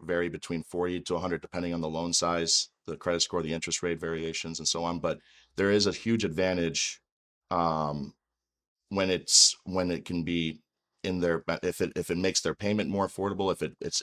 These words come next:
if it's a debt to income scenario and they need to have it set up that way, we can do it that way. But, um, you know, giving them the options to make that decision is all I'm there f-, to do.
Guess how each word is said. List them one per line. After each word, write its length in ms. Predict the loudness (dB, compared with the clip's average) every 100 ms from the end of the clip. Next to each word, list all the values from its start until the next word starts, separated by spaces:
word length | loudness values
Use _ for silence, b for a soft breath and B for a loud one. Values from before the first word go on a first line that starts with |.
| -4
if 140 | -4
it's 120 | -2 0
a 60 |
debt 200 | 2 2
to 120 | 0
income 380 | -2 -2 0 0
scenario 560 | 0 0 0 2 4 2
and 180 | 2 0
they 100 | 0
need 280 | -2 -2
to 120 | -4 0
have 160 | 0
it 120 | 0
set 160 | 2 2
up 100 | 0
that 200 | 0 0
way, 160 | 0 0
we 100 | -2
can 180 | -4 -2
do 140 | -2
it 80 | 0
that 180 | 0 0
way. 160 | 0
But, 280 | 0 -2 -4 _ _ _ _ _ _
um, 580 | 0 2 2 0 -2 -8 _ -4
you 100 | 0
know, 160 | 0
giving 400 | -2 2 4 4
them 160 | 6 6
the 160 | 4 6
options 460 | 6 6 0 -2
to 80 | 0
make 240 | 2 2
that 160 | 2 0
decision 540 | 0 0 2 0 0 0
is 200 | -2 0 4
all 260 | 6 8
I'm 140 | 6 2
there 140 | 0
f-, 120 | -2 -6
to 100 | -8
do. 240 | -6 -8